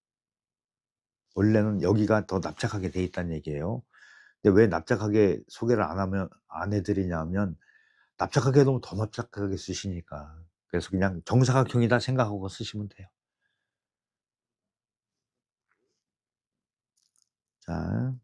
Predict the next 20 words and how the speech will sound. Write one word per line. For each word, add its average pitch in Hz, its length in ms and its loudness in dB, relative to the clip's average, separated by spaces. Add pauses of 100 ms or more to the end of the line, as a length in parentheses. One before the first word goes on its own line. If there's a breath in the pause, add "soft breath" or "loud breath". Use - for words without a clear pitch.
(1300)
그냥 - 140 -2
정사각형이라고 110 960 2 (280)
쓸게요. 120 640 2 (300)
이것도 92 240 -8
자형이 104 320 0
좀 101 160 -4
바뀝니다. 104 800 -4 (3500)
그런데 120 300 8
여기서 98 260 6
주의하실 95 480 0
점은 85 560 -4 (1400 soft breath)
이게 131 180 8
수직이 160 460 4
아니라 117 340 6
살짝 - 520 0
이렇게 110 220 2
기울어지잖아요. 92 800 4
양쪽으로 85 480 -4
대칭이 85 460 -10
되게. 71 340 -12